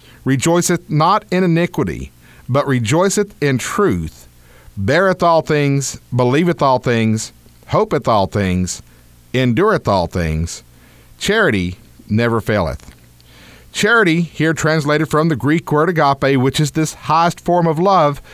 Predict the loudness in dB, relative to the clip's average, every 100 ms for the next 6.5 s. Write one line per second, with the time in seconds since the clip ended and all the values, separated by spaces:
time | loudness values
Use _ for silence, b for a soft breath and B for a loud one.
0 | B B 0 2 0 0 0 2 0 2
1 | 0 0 -2 -2 -2 -2 0 0 -2 -2
2 | -2 -2 0 -4 -2 -4 0 0 0 -2
3 | -2 0 2 0 0 -4 -2 -2 -2 -6
4 | -14 B B B -2 -2 0 0 0 0
5 | 0 0 -2 0 -2 -2 -2 -2 -2 0
6 | 0 0 -4 -8